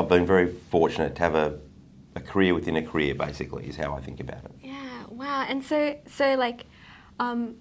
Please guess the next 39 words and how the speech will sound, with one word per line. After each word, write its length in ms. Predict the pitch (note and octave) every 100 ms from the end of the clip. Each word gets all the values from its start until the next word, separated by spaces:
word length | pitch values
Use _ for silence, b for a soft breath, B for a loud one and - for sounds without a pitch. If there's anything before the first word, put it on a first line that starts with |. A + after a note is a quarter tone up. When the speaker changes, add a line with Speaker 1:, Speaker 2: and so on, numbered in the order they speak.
| -
Speaker 2:
why 180 | C4 D4
didn't 280 | E4 F#4
you 80 | C#4
leave 220 | B3+ A#3+
after 260 | A3+ A3 A3
two 180 | - G#3+
or 80 | G#3
three 220 | G#3 G3
years? 520 | F#3+ F#3 - F#3+ - - B B B B
Speaker 1:
Well, 160 | - B2
I 60 | A#3+
took 180 | D3+
a 40 | G#2
gap, 200 | F#3+ G3
I 60 | G3
took 280 | B2 G2+
time 240 | - F#2 F2
off, 200 | C3 -
actually. 300 | F#2+ - B2+
I 40 |
went, 300 | G2 F#2+ -
um, 500 | F#2 F2+ F2 E2 C2+ - -
to 340 | F#2 E2+ E2
Austria 420 | F2 F#2 - C3+ C#3 - B B B -
with 100 | -
a 40 | -
Speaker 2:
Oh. 40 |
Speaker 1:
friend 180 | G#2 F#2
of 60 |
mine. 260 | F2+ F2 G#2+
We 100 | G2+
took 180 | G2 F#2
snowboards 600 | - F2 F2+ F#2+ G2 F#2+
over 200 | F#2 F2
there, 300 | E2+ F#2+ A2
and, 240 | F2 F2 -
and 160 | E2+
I, 360 | E2+ F2 F2 F2+
um, 340 | F2 F2 E2+